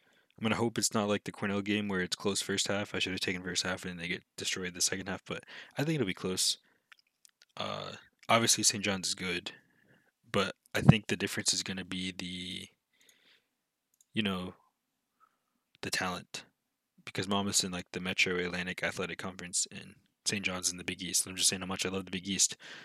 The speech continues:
Oh, I'm ta-, <laughs> I'm almost talking myself out of this. No, no, no. I'll stick with it. I'll take the eight point five. They've beaten some, they beat Saint Joe's. That's not bad.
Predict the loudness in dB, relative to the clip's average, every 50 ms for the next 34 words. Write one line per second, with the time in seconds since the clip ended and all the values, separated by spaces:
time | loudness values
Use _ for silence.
0 | -18 -20 -20 _ _ _ _ _ _ _ _ -8 -6 -6 -6 -6 -8 -10 -10 -12
1 | -14 -16 -12 -4 -2 0 0 0 -2 -4 -8 -10 -10 -8 -4 -2 0 0 0 0
2 | 2 0 0 2 2 2 2 2 2 2 0 0 0 -2 -4 -6 -6 -6 -8 -6
3 | -2 2 2 2 2 2 0 -2 -2 0 0 0 0 2 0 -2 -2 -2 -4 -2
4 | -2 -4 -6 _ _ -8 -6 -6 -4 -4 -4 -2 -2 -2 -2 -2 -4 -8 -8 -6
5 | -4 -4 -4 -4 -6 -10 -14 -12 -12 -12 -14 -16 -20 _ _ _ -2 -2 0 2
6 | 2 0 0 0 0 0 -2 -2 -2 -2 0 0 2 4 4 4 4 4 0 0
7 | 2 2 2 2 2 2 0 0 0 -2 -2 -2 -2 -2 -4 -4 -2 -2 -2 -2
8 | -4